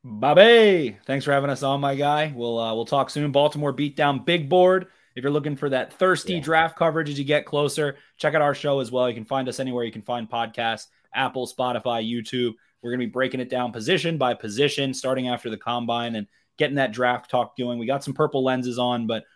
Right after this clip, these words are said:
Speaker 1: we're gonna talk where we think guys would fit otherwise. You know, a guy that might not fit with the Ravens, where would they fit? Things like that. So chopping it up. If you're thirsty for draft coverage, we're gonna be bringing it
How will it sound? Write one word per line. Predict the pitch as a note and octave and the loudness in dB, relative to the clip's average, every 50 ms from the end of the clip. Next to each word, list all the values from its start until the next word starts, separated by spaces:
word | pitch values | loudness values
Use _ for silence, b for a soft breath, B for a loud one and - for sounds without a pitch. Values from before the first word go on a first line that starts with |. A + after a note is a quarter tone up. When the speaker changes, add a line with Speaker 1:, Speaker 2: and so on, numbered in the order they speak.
| b | b
Speaker 1:
we're | - G3 | -2 0
gonna | F#3+ F#3 F3 | 0 0 2
talk | - E3+ D#3 D3+ - | 4 6 6 6 4
where | C3+ C3+ C3+ C3+ C3 | 4 2 4 4 4
we | C3 B2 | 2 -2
think | B2+ C#3 B2+ - | -2 -2 -4 0
guys | B2+ B2 B2 G#2+ A#2 | 0 0 0 0 -2
would | A2 - | -8 -6
fit | - B2+ B2 B2 | -2 -2 -2 -2
otherwise. | - A#2 A2+ G#2+ G#2 G2 F2+ F#2 F#2+ F#2 | -4 -8 -6 -6 -4 -4 -4 -6 -8 -8
You | G#2 G#2 | -8 -8
know, | G#2 G2+ | -6 -6
a | G2 | -6
guy | G2 A2 A2+ A2+ | -4 -4 -2 -2
that | A2+ F#2+ | -4 -4
might | A2+ B2 A#2+ - | -4 -6 -4 -4
not | B2 A#2 - - | -6 -6 -6 -6
fit | C3 A#2+ | -8 -8
with | A2 | -8
the | - A2+ | -6 -6
Ravens, | A#2 B2 B2 A#2+ A#2+ A2+ | -4 -4 -2 -4 -4 -8
where | A2+ C3+ C3+ B2+ | -6 -4 -4 -4
would | A2+ B2 A#2+ A2 | -2 -4 -6 -6
they | G2 G#2+ G2 | -6 -10 -10
fit? | - - A2 G2+ - | -8 -8 -10 -10 -8
Things | - C#3+ C3 A#2 | -8 -8 -8 -6
like | A#2+ A2 G2 - | -6 -8 -8 -6
that. | G#2 G#2 G2+ F#2 - | -6 -6 -6 -6 -8
So | - A2 G#2+ - _ _ _ _ - | -8 -10 -10 -10 _ _ _ _ 0
chopping | - F3 F3 E3+ E3+ E3+ | 2 4 4 4 2 0
it | D#3 D3+ | 2 2
up. | D#3+ E3 D#3+ D#3+ | 2 2 2 0
If | B2 - | -4 -6
you're | A#2 A2 | -8 -8
thirsty | - D3 D3 C#3+ C#3 - C3 | -4 -2 -2 -2 -4 -6 -12
for | - B2 | -12 -8
draft | A#2 B2+ B2+ B2+ B2 - | -4 -2 -2 -2 -2 -2
coverage, | - B2+ A#2+ B2 B2 A2+ - _ _ _ _ - | -2 -4 -2 -2 -4 -6 -8 _ _ _ _ -10
we're | A#2 B2 A#2+ | -8 -4 -4
gonna | C3 B2+ | -2 -2
be | B2 | -2
bringing | A2 A#2 A#2 A#2+ A#2+ A#2+ | -4 -4 -4 -4 -4 -4
it | A#2+ A#2 | -6 -6